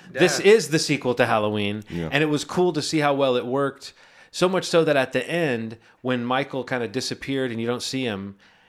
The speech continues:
Speaker 1: and I told Henry, I said, "You know, they're gonna do more. This same team's coming back to do more." He was like, "Oh." He said, "That won't be as good." He, uh, he
Speaker 2: <laughs>
Speaker 1: burned, he burned down at the end, you know? And I was like, so to him, he still hasn't embraced that idea of, like,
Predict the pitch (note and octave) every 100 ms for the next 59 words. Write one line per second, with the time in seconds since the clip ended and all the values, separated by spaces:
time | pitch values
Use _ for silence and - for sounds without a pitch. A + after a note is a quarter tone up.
0 | _ - A2 A2 A2 A#2 A#2+ G#2+ C3+ B2+
1 | G#2+ G2+ B2 A#2 B2 A2+ B2 A#2 G#2+ A2
2 | C#3 A2 G#2 - A#2+ G#2+ C#3 C3 A#2 G#2+
3 | G2+ - G#2 A2 C#3+ A#2+ C3 C3+ C#3 A#3
4 | C#4 C#4+ C#4+ C4 G#3+ D#3 A#2+ - - G#3+
5 | A3+ B3+ C4+ B3 A#3+ F3+ F3+ C4 C#4 A3
6 | E3+ A3+ F3 E3+ - B3+ - A#3+ F#3+ B3+
7 | D4 C#4 A#3+ A3+ G#3+ C4+ A#3+ B3+ C#4+ F#4
8 | A3+ F#3+ E3 C3 A2+ C3 C3 D3+ - F2
9 | D#3 F#3+ F3 F3+ - F#3 E3+ D3+ G#3 A#3
10 | F3+ E3+ - - - F#3 F3 F#3+ F3+ D#3
11 | D#3 C#3 B2+ C#3+ E3+ D#3 - C3 B2+ B2
12 | A#2+ B2+ B2+ A#2+ B2 A2+ A2+ A2 G#2+ -